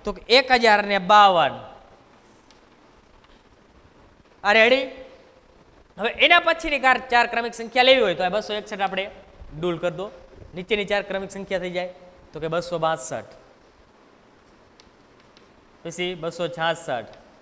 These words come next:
બસો ત્રેસઠ, ત્યારબાદ બસો એકસઠ. હવે એનો સરવાળો total લઈ લો તો કેટલો આવે? તો કે એક હજાર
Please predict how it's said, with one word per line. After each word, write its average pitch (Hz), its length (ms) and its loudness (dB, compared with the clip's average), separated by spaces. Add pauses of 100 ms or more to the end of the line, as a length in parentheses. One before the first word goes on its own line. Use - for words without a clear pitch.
(560)
બસો 165 280 -8
ત્રેસઠ, 160 680 -6 (600)
ત્યારબાદ 160 380 -2
બસો 160 220 -10 (180)
એકસઠ. 127 400 -12 (800)
હવે 180 100 -2 (140)
એનો 320 160 6
સરવાળો 294 360 6
total 277 280 -2
લઈ 285 200 6
લો 143 100 0 (520)
તો 190 60 -8
કેટલો 277 240 4
આવે? 175 260 6 (320)
તો - 80 -10
કે 180 160 -8
એક 226 100 -2 (120)
હજાર 208 180 4